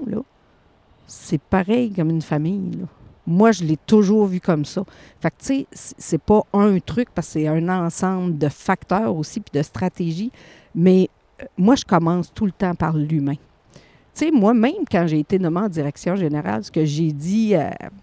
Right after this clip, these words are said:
aux directions de service qui m'entouraient, et moi, j'avais jamais travaillé au centre de service, là. C'est des centres de service maintenant. Jamais, là.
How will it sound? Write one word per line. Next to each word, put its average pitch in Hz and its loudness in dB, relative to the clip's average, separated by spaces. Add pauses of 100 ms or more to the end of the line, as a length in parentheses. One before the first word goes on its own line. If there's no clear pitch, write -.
(840)
aux 165 2
directions 160 0
de - -4
service 160 -2
qui - -4
m'entouraient, 156 -2
et 156 0
moi, 170 0
j'avais 151 0
jamais 160 0
travaillé 147 -2 (380)
au 226 6
centre 175 -2
de - -2
service, - -8
là. 196 -20 (360)
C'est - -8
des 254 -8
centres 151 -4
de 151 -2
service - -8
maintenant. 190 -8
Jamais, 202 0
là. 220 -8